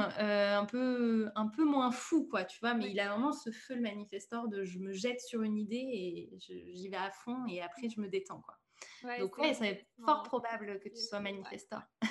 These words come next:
Speaker 2: Moi, c'est mon genre de prendre, exemple, faire deux, trois lancements back-à-back, là, de, ensuite, puis de prévoir, là, un temps de cool down, une semaine au complet de vacances que je veux même pas avoir un meeting. <laughs> Je veux même pas parler à personne,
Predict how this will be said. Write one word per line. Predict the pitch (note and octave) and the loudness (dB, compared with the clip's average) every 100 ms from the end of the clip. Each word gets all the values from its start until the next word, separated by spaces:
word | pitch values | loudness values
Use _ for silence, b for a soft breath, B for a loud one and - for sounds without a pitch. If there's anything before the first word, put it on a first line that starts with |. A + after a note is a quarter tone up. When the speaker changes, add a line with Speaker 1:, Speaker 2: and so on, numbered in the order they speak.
| - | 4
Speaker 2:
Moi, | - - B3 - - D#4 G#4 | 4 4 -2 -6 4 4 6
c'est | E4 | 4
mon | C4+ | 6
genre | C4+ C4 C4+ | 8 8 8
de | A#3 | 6
prendre, | A#3 B3+ B3 A#3 | 6 6 6 6
exemple, | B3 A3 B3 B3+ B3+ | 4 6 4 6 6
faire | A#3+ A#3 A3+ A#3 | 6 6 6 6
deux, | C4+ | 4
trois | C4+ C4+ | 6 8
lancements | C4 A#3 A#3 B3 B3 | 8 6 4 6 6
back-à-back, | B3 A#3+ A#3+ A3+ G#3 D4 - | 8 6 6 4 4 4 0
là, | F4 | 2
de, | A#3 G#3 G#3 - - | 4 4 2 0 0
ensuite, | A#3 A#3 B3+ D#4+ - B B - | 0 0 -2 -2 -4 B B -10
puis | - B3+ | -2 6
de | A#3 | 6
prévoir, | A#3 - C#4 A#3+ B3+ B3 B3 | 6 2 2 6 8 10 8
là, | A3+ A#3 | 4 2
un | A3 | 0
temps | G#3+ A#3+ A#3+ | 2 2 4
de | A3+ | 4
cool | A3 B3+ A#3 | 2 0 2
down, | A3+ A3+ | 4 6
une | A#3 | 4
semaine | A3 B3 B3 | 4 2 2
au | A#3+ | 2
complet | A3+ G#3+ A3+ | 0 -2 0
de | |
vacances | G#3+ G3+ B3 A#3 A#3 | 2 0 2 0 0
que | A#3 | 0
je | G3+ | 2
veux | A3 | 4
même | A3+ | 4
pas | A3 A#3 A#3 - _ _ | 4 4 2 -2 _ _
avoir | G#3+ G#3+ A3 | 2 4 4
un | G#3+ | 4
meeting. | G#3 G#3 G3 - | 4 2 -4 -2
<laughs> | - | 0
Je | A#3+ | 4
veux | A#3+ | 10
même | C#4+ C4 B3 | 12 12 12
pas | B3+ | 6
parler | B3+ A3+ G#3+ | 6 6 4
à | |
personne, | G#3+ A3 - A3+ B3 | 2 -2 0 2 0